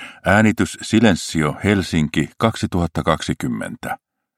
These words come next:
Lukija Markus Beckman. Muumipeikko Majakkasaarella perustuu Tuve Janssonin tarinoihin ja hahmoihin.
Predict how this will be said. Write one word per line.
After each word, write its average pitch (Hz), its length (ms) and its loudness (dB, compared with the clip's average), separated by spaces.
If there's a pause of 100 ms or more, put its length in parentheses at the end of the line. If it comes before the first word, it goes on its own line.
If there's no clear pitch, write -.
(300)
Lukija 92 460 2 (400)
Markus 78 480 -2
Beckman. - 540 -10 (1400)
Muumipeikko 104 760 4
Majakkasaarella 82 1160 2
perustuu 76 600 -2
Tuve 107 280 4
Janssonin 78 580 0
tarinoihin 80 800 0
ja 85 100 2
hahmoihin. 67 720 -4